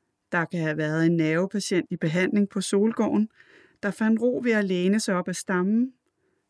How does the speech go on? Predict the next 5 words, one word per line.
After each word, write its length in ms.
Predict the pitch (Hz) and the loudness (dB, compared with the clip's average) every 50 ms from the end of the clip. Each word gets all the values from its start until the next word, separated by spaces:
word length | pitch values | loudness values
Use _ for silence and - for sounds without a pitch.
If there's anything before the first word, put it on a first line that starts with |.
| _ _ _ _ _ _ _ _ _ _ _ _ _ _ _ | _ _ _ _ _ _ _ _ _ _ _ _ _ _ _
præcis 500 | - - 175 165 - - - 240 - - | -4 -2 -2 -2 -2 -2 -2 -2 -4 -4
som 320 | - - - - 269 254 240 | -6 -6 -4 -2 0 -2 0
du 140 | 247 202 | 0 -2
gør 200 | 196 - 180 170 | 0 2 2 4
nu. 260 | 175 165 151 147 147 | 4 4 2 0 -2